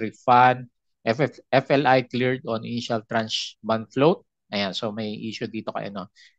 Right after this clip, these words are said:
kay Meg natin kanina or ongoing pala yan. Robinsons Retail Holdings, so nag, nag, ano siya, no? Nag, nag-bounce sa oversold. Ah, Meg, Manila Water, Outranks Water Utilities in Asia Pacific,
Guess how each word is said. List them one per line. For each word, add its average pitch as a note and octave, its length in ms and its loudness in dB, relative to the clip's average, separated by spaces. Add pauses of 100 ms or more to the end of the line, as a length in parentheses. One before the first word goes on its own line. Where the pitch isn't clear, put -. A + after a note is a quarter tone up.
(120)
kay A#2 80 6
Meg A#2 240 0
natin A2+ 320 -2
kanina A#2 400 0 (800)
or A2 160 0
ongoing A2+ 480 0
pala A2+ 160 0
yan. A#2 200 2 (360)
Robinsons D#3+ 560 2
Retail D3+ 400 0
Holdings, C#3+ 480 -2
so A#2+ 80 4
nag, A#2+ 240 -2 (320)
nag, C3 160 -6
ano C#3+ 80 -2
siya, D3+ 240 4
no? C3 160 0
Nag, A#2 320 -6
nag-bounce A2+ 560 0
sa A2 160 -2
oversold. A#2+ 560 -4 (480)
Ah, A2+ 240 2
Meg, B2 240 -2 (640)
Manila C#3 320 2
Water, D3 480 4
Outranks B2 720 0
Water A#2+ 400 -4 (240)
Utilities A#2+ 640 -2
in A2+ 160 -12
Asia A#2+ 240 -8
Pacific, B2+ 800 -2